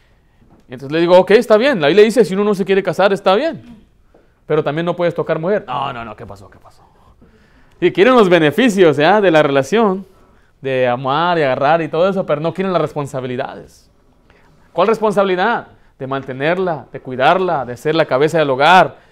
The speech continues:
de hacerse responsable por ella. Mire, cuando yo me estaba casando y la veía caminando hacia acá, solamente corría una cosa en mi cabeza. Dice, "Ella es mi responsabilidad. Desde aquí adelante, ella va a depender de mí", porque la que la estaba entregando era su papá. Y cuando la entregaba a su papá,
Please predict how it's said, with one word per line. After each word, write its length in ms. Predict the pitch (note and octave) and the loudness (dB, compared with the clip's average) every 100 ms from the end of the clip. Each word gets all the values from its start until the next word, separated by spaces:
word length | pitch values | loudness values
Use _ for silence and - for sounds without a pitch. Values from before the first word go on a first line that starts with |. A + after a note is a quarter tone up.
| _ _ _ | _ _ _
de 120 | C#3+ | -8
hacerse 300 | - F3+ G3+ | 0 2 4
responsable 540 | F3+ E3 C#3+ E3+ F3+ | 2 -2 -4 -2 -2
por 160 | D3 D3+ | -2 0
ella. 160 | F#3+ F#3 | 0 0
Mire, 180 | E3 | -2
cuando 220 | D3 C#3 C3 | -4 -6 -4
yo 180 | D#3 | -2
me 80 | G#3 | 0
estaba 300 | G3+ F#3+ F#3+ | 0 0 0
casando 460 | E3+ D#3 F#3 F3+ A3+ _ _ _ _ _ _ _ _ _ | 0 -4 -4 -6 -14 _ _ _ _ _ _ _ _ _
y 60 | D3 | -4
la 140 | C#3 | -4
veía 340 | B2+ C3+ F3+ | -2 -2 -2
caminando 460 | F#3 D3+ C#3 D#3+ F3+ | -2 -8 -6 -6 -6
hacia 180 | E3 C3 | -8 -10
acá, 200 | C#3+ D3 | -8 -8
solamente 580 | D#3+ E3 E3+ E3+ D#3+ C#3 | -4 -4 -4 -8 -10 -8
corría 240 | C3 C#3 | -6 -6
una 180 | D#3+ D3+ | -6 -6
cosa 180 | D#3 D#3+ | -6 -8
en 60 | |
mi 60 | D3 | -8
cabeza. 400 | C3 C3+ C3+ C3 | -6 -6 -8 -12
Dice, 280 | A#2+ B2 A#2+ | -14 -12 -10
"Ella 220 | D3 D3 | -6 -6
es 80 | D3+ | -8
mi 100 | D3 | -10
responsabilidad. 840 | B2+ G#2 A#2+ A2 A2 A2+ A2+ C#3+ | -10 -10 -14 -12 -14 -12 -14 -14
Desde 160 | C#3 A#2+ | -10 -10
aquí 160 | A2 | -6
adelante, 420 | D#3+ E3+ F3 E3+ D#3 | -4 -4 -6 -8 -8
ella 220 | E3 F3 | -4 0
va 100 | D#3+ | 0
a 40 | |
depender 400 | E3+ D#3+ C#3+ D#3 | 0 -4 -4 -4
de 80 | D3 | -4
mí", 100 | E3 | -6
porque 280 | G3 E3+ D3+ | -4 -2 0
la 120 | C#3+ | 0
que 80 | C#3 | -2
la 80 | C3+ | -4
estaba 180 | D3+ | -2
entregando 360 | G#3+ F#3+ E3 F3 | -2 -2 -4 -2
era 80 | F3 | -4
su 120 | D3 | -4
papá. 300 | B2+ G#3 G3+ _ _ _ _ _ _ _ - _ _ _ _ _ _ _ _ _ - _ _ | -8 -10 -14 _ _ _ _ _ _ _ -20 _ _ _ _ _ _ _ _ _ -20 _ _
Y 80 | - | -4
cuando 180 | D3 D#3 | -2 0
la 60 | D3 | 0
entregaba 280 | C#3 E3 | 2 4
a 40 | C4 | 4
su 100 | A3 | 4
papá, 540 | F#3 - B3+ A3+ - | 4 6 4 4 -4